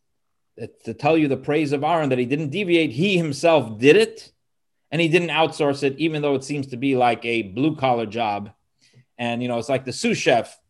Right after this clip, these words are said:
He does all the work. Then the chef comes in and blesses the food, and he's the chef. Aaron said, "No, I'm gonna do all the work, including the so-called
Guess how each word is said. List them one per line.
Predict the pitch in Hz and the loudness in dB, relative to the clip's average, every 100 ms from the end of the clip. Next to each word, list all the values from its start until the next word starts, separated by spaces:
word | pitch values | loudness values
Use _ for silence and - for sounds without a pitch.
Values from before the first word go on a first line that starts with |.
| _ _ _ _ | _ _ _ _
He | - 170 | -6 4
does | 170 156 | 4 8
all | 160 147 | 8 10
the | 131 | 8
work. | 143 202 - - | 8 6 4 -6
Then | 139 139 | -4 -4
the | |
chef | 127 170 156 - | -4 -2 -2 -2
comes | 139 123 | -4 -2
in | 165 156 | -2 -2
and | 117 | -2
blesses | 131 139 127 | 0 -2 -4
the | 120 | -10
food, | 113 208 196 131 - - | 2 4 2 -2 -16 -10
and | 120 | -2
he's | 170 165 | 0 0
the | 160 | -4
chef. | 151 151 110 - _ _ _ _ _ _ _ _ _ _ | 0 0 0 -6 _ _ _ _ _ _ _ _ _ _
Aaron | 139 165 160 143 | 0 2 2 0
said, | 151 143 | 0 0
"No, | 143 107 | 0 0
I'm | - 143 165 | -2 -4 -2
gonna | 156 135 | -4 -4
do | 143 | -2
all | 131 151 | 2 2
the | 139 | 2
work, | 131 131 131 - | 2 2 0 -8
including | 120 135 139 139 120 117 | -12 -4 0 0 -4 -12
the | 117 | -16
so-called | - 131 127 123 113 110 | -6 -6 -4 -6 -8 -10